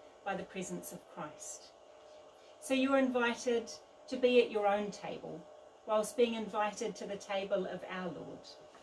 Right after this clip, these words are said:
Every meal we share is a reminder of the holy meal of communion.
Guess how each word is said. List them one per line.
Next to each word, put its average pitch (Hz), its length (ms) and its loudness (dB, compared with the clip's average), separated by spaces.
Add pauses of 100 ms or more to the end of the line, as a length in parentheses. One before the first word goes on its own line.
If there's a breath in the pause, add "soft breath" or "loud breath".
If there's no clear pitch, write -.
(460)
Every 262 360 0
meal 165 320 0
we 175 180 -4
share 170 380 -2 (120)
is 175 140 -6
a 175 80 0
reminder 175 560 -4
of 160 140 -6
the 180 60 -10
holy 170 360 -6
meal 165 260 -6
of - 180 -10
communion. 170 600 -8